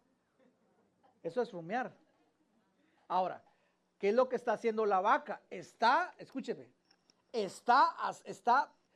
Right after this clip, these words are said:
procesando el alimento para transformarlo en una rica y cremosa leche nutritiva. Cuando tú rumeas la palabra, la verdad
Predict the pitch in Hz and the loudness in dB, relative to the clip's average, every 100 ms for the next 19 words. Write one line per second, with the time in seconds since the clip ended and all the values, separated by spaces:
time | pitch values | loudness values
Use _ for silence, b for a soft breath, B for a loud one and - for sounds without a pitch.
0 | _ _ - 135 - 220 196 - 339 392 | _ _ -2 -2 -2 -8 -10 2 4 4
1 | 381 339 311 302 330 349 339 - - 247 | 2 -2 2 8 10 10 8 2 -6 -4
2 | 262 330 349 359 349 339 302 302 302 - | 0 0 0 -4 4 8 8 6 -2 0
3 | 320 320 262 240 220 247 233 220 - 208 | 0 4 2 2 -2 -2 -4 -6 -8 -6
4 | 208 202 226 247 254 277 294 285 285 233 | -6 -2 0 2 0 0 0 0 -2 -6
5 | 220 220 240 240 240 233 214 214 277 277 | -6 -6 -8 -6 -8 -8 -12 -8 -8 -6
6 | 285 269 - 226 - 208 190 196 214 - | -4 -4 -4 -10 -6 -6 -6 -6 -8 -6
7 | 220 226 262 285 370 359 - - 233 233 | -6 -6 -10 -8 -4 -4 -6 -6 -4 -4
8 | _ _ - 226 247 254 262 254 - 370 | _ _ -12 -6 -4 -4 -4 -8 -4 -4
9 | 392 262 - _ _ _ _ _ _ _ | -4 -10 -18 _ _ _ _ _ _ _
10 | _ _ _ _ _ - 240 233 233 226 | _ _ _ _ _ 2 4 4 4 2
11 | 311 392 349 311 311 311 285 247 220 214 | 4 4 4 2 4 4 2 0 0 -2
12 | 214 247 208 190 202 - _ _ _ 214 | 0 2 0 0 -6 -8 _ _ _ -4
13 | 226 214 208 214 208 208 247 330 359 | 0 2 2 0 -2 -2 0 0 0